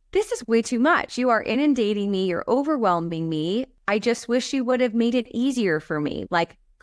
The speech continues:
clearly you said, if you would like to learn more about what this is, should it indicate to you, lead magnet producer, but I'm clicking it because I wanna know more, meaning I don't have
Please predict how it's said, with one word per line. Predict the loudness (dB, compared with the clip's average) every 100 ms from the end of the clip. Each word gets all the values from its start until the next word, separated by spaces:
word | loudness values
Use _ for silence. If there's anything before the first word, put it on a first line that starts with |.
| -4
clearly | 0 0 0 0
you | 0 -2 -2
said, | 0 0 0 -4
if | -4 -2
you |
would | -2 0
like | -2 -2
to | -2
learn | 0 0 0
more | 0 2
about | 2 -2 -2
what | -2 -2 -2
this | -6 -2
is, | 0 0 -2 -8 _ _ _ _
should | -4 -2
it | 0 0
indicate | 0 0 -2 -2 -2
to | -4
you, | -2 0 -2 -4 _ _ _ _ _ _ -4
lead | 0 2 0 -6 -6
magnet | -2 0 0 -2 -4 -4
producer, | -2 -2 -2 0 -2 -2 _ -6
but | -4 -2
I'm | 0 0
clicking | -2 -4 0 2
it | 2 0
because | -2 -2 0
I | 0
wanna | 0 0
know | 0 -2
more, | -4 -4 -2 0 0 -2 -10 0
meaning | 2 4 2 -2 -6 _ _ _ -6
I | 0 0
don't | 2 0 0 -4
have | -6 -2 0 0 -4